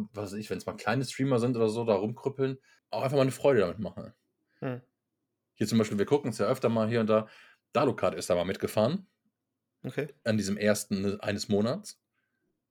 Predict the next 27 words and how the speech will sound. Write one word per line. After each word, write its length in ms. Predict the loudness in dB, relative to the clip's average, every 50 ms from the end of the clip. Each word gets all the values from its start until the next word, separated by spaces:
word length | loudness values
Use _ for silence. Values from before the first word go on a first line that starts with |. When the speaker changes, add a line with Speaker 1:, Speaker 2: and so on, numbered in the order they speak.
| _ -2
Speaker 1:
Und 100 | -2 -2
ist 80 | 0
Erster 240 | -2 -4 -2 -2 -4
geworden. 320 | -4 -4 -6 -8 -10 -12 _ _ _ _ _ _
Weltweit. 500 | 2 2 2 4 4 2 2 2 0 -6 _ _ _ _ _ _ _ _ _ -10
Speaker 2:
Okay, 240 | -10 -8 -8 -8 -10
krass. 360 | -10 -10 -12 -12 -12 -14 _ _ _ _ _ _ _ _ _ _ _
Speaker 1:
Weil 140 | 2 4 4
der 120 | 6 4 4
einfach 440 | 2 0 2 2 2 2 0 -4 -16 _ _ -20 -20 _ _ _ _ -2
random 580 | 2 4 6 6 6 6 4 4 4 2 2 0
Tasten 400 | -6 -6 -6 -6 -4 -2 0 2
gedrückt 320 | 2 2 0 -2 -4 -4
hat. 180 | -6 -10 -10 -12 _ -20 -20 -18 -16 -16 -16 -16 -18 -18 -20 -10 -4 0
Die 80 | 2
ganze 300 | 4 4 4 4 2 0
Pro-Elite 800 | 0 -2 -8 -4 2 4 4 4 4 4 4 4 2 2 0 -2 -2
dieses 360 | 0 2 2 2 2 0 -4
Spiels 360 | -6 -6 -2 0 0 0 2
hat 120 | 0 -4 -2
sich 80 | -2 0
danach 280 | 0 0 2 0 -2
die 120 | -4 -6 -12
Clips 300 | -8 -2 -2 -2 0 0
von 100 | 0 2
dem 100 | 2 2
angesehen 640 | 0 0 0 0 0 2 2 0 2 0 -4 -6